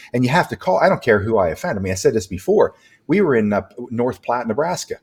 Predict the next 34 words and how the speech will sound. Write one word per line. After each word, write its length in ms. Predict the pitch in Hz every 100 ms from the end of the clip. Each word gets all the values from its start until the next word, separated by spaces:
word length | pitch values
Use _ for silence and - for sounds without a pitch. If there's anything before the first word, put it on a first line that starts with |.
| _ _ _ _
Went 280 | 98 107 139
over 100 | 151
to 100 | 123
Lincoln 340 | 156 107 107
after 300 | 101 107 117
an 60 | 107
event 280 | 117 175 -
there. 260 | 69 - _ _ _ -
And 140 | 127
so 200 | - 151
I'm 100 | 127
talking 320 | - 156 135
to 60 | 117
the 60 | 104
people 260 | 160 123
in 100 | 98
Lincoln. 380 | 160 196 101 110 _ - - -
We've 220 | 135 220
got 240 | 185 120 -
this, 360 | 101 92 - - _ _ -
this 260 | 110 - 127
L 180 | 143
B 280 | 139 139 131
G 280 | 95 123 123
T 280 | - 131 107
Q 280 | - 127 123
X 220 | 123 123
Y 200 | 113 107
Z 180 | 98 113
expialidocious 1300 | 110 - - 107 107 107 92 104 107 - 107 - - - -
representing, 920 | 110 135 127 113 113 110 107 104 104 _ -
um, 500 | 113 101 98 98 95 -
uh, 300 | 104 95 95 - _ -
lesbian 800 | 120 135 160 - 113 98 107 131